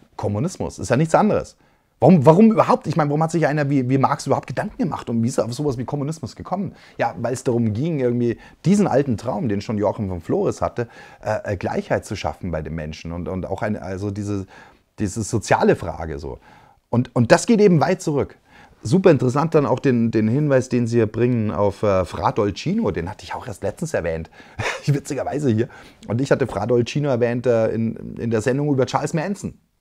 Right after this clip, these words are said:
Weil das aber auch tatsächlich eine, eine ähnliche Linie ist. Fra Dolcino, das war so ein, ein, ein Bettelmönch, eine Bewegung von Bettelmönchen. Das hat angefangen mit dem Franz von Assisi, ganz,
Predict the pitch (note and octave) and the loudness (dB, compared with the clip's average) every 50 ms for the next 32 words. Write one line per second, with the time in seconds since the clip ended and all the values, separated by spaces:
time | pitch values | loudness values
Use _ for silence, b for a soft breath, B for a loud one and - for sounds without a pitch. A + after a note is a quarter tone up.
0 | _ _ _ b b b b b - C#3+ G#3+ G3+ G#3+ G3+ G3+ - B3 B3+ - - | _ _ _ b b b b b -2 0 2 2 2 2 4 6 4 6 6 4
1 | D3+ - - G#3 - G3 E3+ E3 E3 D3 G#2+ G#2+ C#3+ C3+ G#2+ - F#3+ F#3 D#3+ E3+ | 2 2 2 0 2 0 0 0 0 0 -2 -2 -2 -2 -2 -2 -2 -2 0 0
2 | D3 E3 G3+ G3 E3+ F3+ F#3 - - - - - - - C#3 - - F3+ G#3 A3 | 0 0 0 -2 -2 -4 -6 -4 -4 -2 -2 0 0 0 0 0 -2 -4 -2 -2
3 | G#3 F#3 - B B B B B B B - G#2+ - C3+ B2+ B2+ C3+ B2 A#2+ A2+ | -2 -4 -6 B B B B B B B -10 -4 0 0 2 2 2 0 0 -2
4 | E2 G#2+ G2+ G2 - - F#2+ F#2+ F2+ F2 - - F#3+ - F#3 E3 C#3+ C#3+ C#3 D#3 | -4 -4 -4 -6 -6 -6 -6 -6 -6 0 4 4 4 4 4 2 2 0 -2 -4
5 | F3 E3+ - - G2+ G#2 G2 G2+ G2 G2 A#2 C#3+ D#3+ D#3+ D#3 C3+ - C3+ G#2+ F#2+ | -4 -6 -6 -6 -6 -4 -2 -2 -2 0 0 0 0 -2 -2 -2 -2 -2 -2 -2
6 | B2 - - D3+ C3 B2+ C3 C#3 - B2 A2+ B2 B2 D#3 F#3 E3 - D#3 D#3 D#3+ | -2 -2 -2 -2 -2 -2 -4 -4 -2 0 0 0 0 0 0 2 2 2 2 0
7 | D#3+ D3 E3 C#3+ C3+ B2 B2 B2 A2+ G#2 - B2+ B2+ D3 - - D3 B2+ A2+ G2+ | -2 -2 0 -2 -2 -2 -2 -4 -6 -6 -6 -6 -6 -6 -6 -6 -4 -4 -4 -4
8 | - - E3 G3 F#3+ F#3 F#3+ F#3 E3+ D3 - - - G2+ G2 - | -4 -4 -4 -4 -4 -4 -4 -4 -4 -4 -6 -8 -12 -16 -16 -16